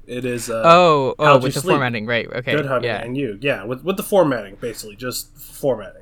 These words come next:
Speaker 1: <laughs>
Speaker 2: Um,
Speaker 1: Actually.
Speaker 2: my, my, my issue is that when I read it, I read it on mobile version, so I didn't actually see the formatting, and when it, I didn't see the formatting, it was con-, a little confusing,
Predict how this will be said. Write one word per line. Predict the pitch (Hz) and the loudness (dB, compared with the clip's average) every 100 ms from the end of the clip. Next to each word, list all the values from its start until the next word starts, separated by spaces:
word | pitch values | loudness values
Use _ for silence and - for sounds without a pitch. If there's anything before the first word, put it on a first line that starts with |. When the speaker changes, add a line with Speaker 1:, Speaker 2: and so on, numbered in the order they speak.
| - | -14
Speaker 1:
<laughs> | 135 208 160 | -2 0 2
Speaker 2:
Um, | 165 165 165 165 165 165 - _ _ - | 2 2 2 0 -4 -6 -14 _ _ -16
Speaker 1:
Actually. | - - 156 | -12 -6 -2
Speaker 2:
my, | 170 180 180 165 | 0 0 -2 -4
my, | 151 139 143 | -4 -4 -2
my | 143 | -4
issue | 135 135 151 | -4 -4 -2
is | 135 | 0
that | 131 120 | 0 0
when | 120 | 0
I | 113 | -2
read | 120 123 | -2 -2
it, | 139 - | -2 -2
I | 120 | -4
read | 120 | -2
it | 123 | -2
on | 120 117 117 120 _ | -4 -4 -6 -10 _
mobile | 135 123 123 120 135 147 | -18 -14 -6 -4 -2 -2
version, | 165 165 190 | -4 -4 -4
so | - 123 | -4 -2
I | |
didn't | 117 120 | 0 0
actually | 101 117 - 120 | -2 -8 -8 -8
see | 131 | -8
the | 131 | -6
formatting, | 151 151 156 170 170 - | -6 -4 -4 -4 -8 -10
and | 127 113 - _ | -8 -8 -10 _
when | 131 131 117 107 123 | -6 -4 -4 -6 -8
it, | 131 - - | -6 -8 -6
I | 127 | -4
didn't | 123 120 | -4 -6
see | 120 | -10
the | |
formatting, | 127 127 123 127 | -6 -4 -4 -4
it | - - | -10 -12
was | 120 - | -14 -10
con-, | 127 110 104 120 | -6 -6 -6 -4
a | |
little | 120 117 | -4 -4
confusing, | 123 117 127 165 196 | -8 -8 -6 -4 -4